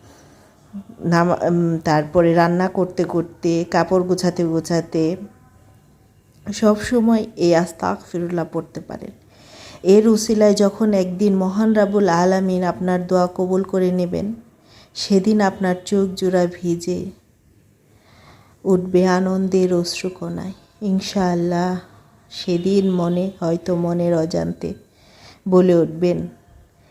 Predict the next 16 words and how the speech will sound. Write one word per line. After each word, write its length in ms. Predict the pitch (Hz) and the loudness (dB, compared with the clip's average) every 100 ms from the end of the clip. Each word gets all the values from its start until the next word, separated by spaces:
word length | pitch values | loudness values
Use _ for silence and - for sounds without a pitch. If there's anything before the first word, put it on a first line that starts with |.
| - - _ | -20 -20 _
"আমি 280 | - 190 208 | -2 2 2
তো 140 | 208 240 | 2 2
তোমাকে 440 | 220 196 202 220 | 2 2 2 2
ডেকে 280 | 214 208 220 220 | 2 2 0 -2
কখনো 340 | 185 190 185 | -4 -2 0
নিরাশ 540 | 185 185 180 185 - | 0 0 0 -2 -6
হইনি 220 | 175 170 175 | -4 -2 -4
প্রভু।" 540 | - 175 196 196 220 233 - _ _ _ _ - - - | -8 -10 -10 -10 -10 -14 -20 _ _ _ _ -20 -20 -20
সূরা 320 | - 185 185 175 | -8 -2 0 0
মাই-, 420 | 170 175 180 - - | 0 0 -2 -6 -6
মারিয়াম। 760 | 170 170 175 180 160 160 175 - _ _ _ _ _ _ _ _ - - - - | -4 -2 -2 -2 -4 -4 -8 -12 _ _ _ _ _ _ _ _ -20 -20 -20 -14
বিসমিল্লাহির 480 | - - 226 226 220 | -6 2 4 4 2
রহমানির 440 | 196 - 180 180 | 0 -4 -4 -2
রহিম। 400 | 175 170 185 185 - | -2 -2 -2 -4 -4
আসসালামু 520 | 196 - 233 233 226 | -8 -2 2 4 4
আলাইকুম। 680 | 190 175 175 175 180 170 | 2 2 0 -2 -6 -4